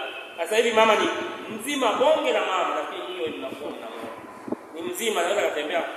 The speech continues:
nyumbani bila usa-, bila gari. Kwa neema, kwa neno la Mungu, kwa uponyaji, kwa uumbaji, kwa kuombewa tu. Kwa hiyo, nina vitu vingi sana ambavyo naweza nikazung-, endelea kuzungumza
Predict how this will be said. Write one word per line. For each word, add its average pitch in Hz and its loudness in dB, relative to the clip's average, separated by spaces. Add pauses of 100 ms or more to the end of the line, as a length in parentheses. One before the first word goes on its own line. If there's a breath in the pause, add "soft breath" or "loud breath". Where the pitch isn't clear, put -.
nyumbani 120 -6 (1120)
bila 151 -8
usa-, - -10
bila 139 -4
gari. 123 -4 (1600)
Kwa 180 2
neema, 170 -2 (100)
kwa 185 -6
neno 185 -6
la 147 -2
Mungu, - -8 (520)
kwa 170 4
uponyaji, 160 0
kwa 151 0
uumbaji, 156 0 (420)
kwa - -10
kuombewa 151 4
tu. - -2 (880)
Kwa 302 6
hiyo, 359 8 (2000)
nina 247 2
vitu 302 2
vingi 285 4
sana 254 6
ambavyo 196 6
naweza 175 4
nikazung-, 139 -4
endelea 160 -4
kuzungumza 127 -4